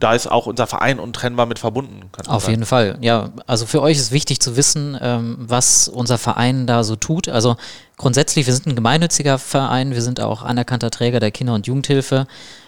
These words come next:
Speaker 2: Ähm, wie Sven bereits gesagt hat, wir machen Prävention von Cybermobbing und Rassismus, ähm, sowohl mit Kindern und Jugendlichen, aber auch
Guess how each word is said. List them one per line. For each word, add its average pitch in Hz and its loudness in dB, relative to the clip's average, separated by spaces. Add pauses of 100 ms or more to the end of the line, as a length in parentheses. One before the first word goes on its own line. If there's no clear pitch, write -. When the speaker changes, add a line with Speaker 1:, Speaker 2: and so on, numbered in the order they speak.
(120)
Speaker 2:
Ähm, 113 2
wie 117 0
Sven 127 4
bereits 120 2
gesagt 123 0
hat, - -2
wir 120 0
machen 127 -2
Prävention 131 0
von 127 0
Cybermobbing 123 2
und 110 -4
Rassismus, 139 2
ähm, 110 -2
sowohl 123 4
mit 135 -2
Kindern 139 0
und 117 0
Jugendlichen, 139 -4
aber 151 2
auch 131 2